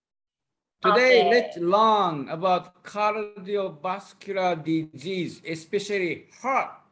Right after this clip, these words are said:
Speaker 1: such as heart failure, heart attack. So,
Speaker 2: Heart.
Speaker 1: if you members or some, your families, relatives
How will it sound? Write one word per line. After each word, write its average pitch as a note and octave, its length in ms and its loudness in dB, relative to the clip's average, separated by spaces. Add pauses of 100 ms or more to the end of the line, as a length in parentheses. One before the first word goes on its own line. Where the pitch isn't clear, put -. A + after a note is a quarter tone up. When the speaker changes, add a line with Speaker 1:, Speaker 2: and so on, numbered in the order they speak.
(180)
Speaker 1:
such G3 160 -12
as G3 240 -6
heart E3+ 400 -4
failure, E3 640 -2 (320)
heart D#3+ 480 -4 (320)
attack. - 560 -10 (480)
So, D#3+ 480 -4
Speaker 2:
Heart. - 320 -8 (1300)
Speaker 1:
if B3 320 -6 (520)
you F3 440 -6
members G3+ 1040 -6
or F#3 240 -4
some, E3+ 1120 -8 (400)
your F3 280 -4
families, F#3 920 -4
relatives F#3 1040 -2